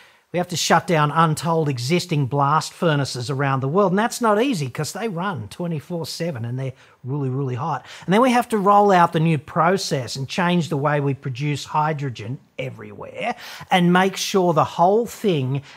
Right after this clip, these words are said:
never drinks a single watt of fossil-fueled electricity. And, of course, figure out how to pelletise the iron ore without planting rapeseed on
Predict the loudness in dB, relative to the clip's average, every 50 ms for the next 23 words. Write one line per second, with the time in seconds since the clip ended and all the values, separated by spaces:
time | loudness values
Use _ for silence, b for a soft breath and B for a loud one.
0 | B B 2 4 4 4 2 0 0 0 0 2 2 2 2 0 0 -4 -4 -2
1 | -2 -2 -2 -2 -2 -2 0 0 0 2 2 2 0 0 0 -4 -6 -6 -4 -2
2 | -2 -2 -2 -4 -8 -14 -14 b b b b b b b -6 -6 -6 -6 -6 -4
3 | -4 -2 -4 -4 -4 -4 -4 -4 -6 -6 -4 -2 0 0 0 0 -2 -4 -8 -10
4 | _ -10 -8 -8 -8 -10 -14 -14 -16 -14 -14 -16 -18 -18 -20 -20 -20 _ _ _
5 | _ _ _ _ _ _ _ _ _ _ _ _ _ -20 -16 -10 -6 -4 -2 -2
6 | -2 -4 -4 -4 -4 -4 -6 -10 -14 B B B B B B B 2 2 4 4
7 | 4 4 4 2 0 0 0 0 0 0 -4 -6 -4 -2 0 2 2 0 0 -2
8 | -4 -4 -4 -6 -6 -6 -2 0 2 2 4 4 4 4 4 4 4 4 4 2
9 | 2 2 2 2 2 0 -2 B B B B B B -2 0 2 2 2 2 2
10 | 4 2 2 2 2 2 2 2 2 0 -2 -2 -2 -2 0 0 0 0 0 0
11 | 0 2 2 2 0 -2 -4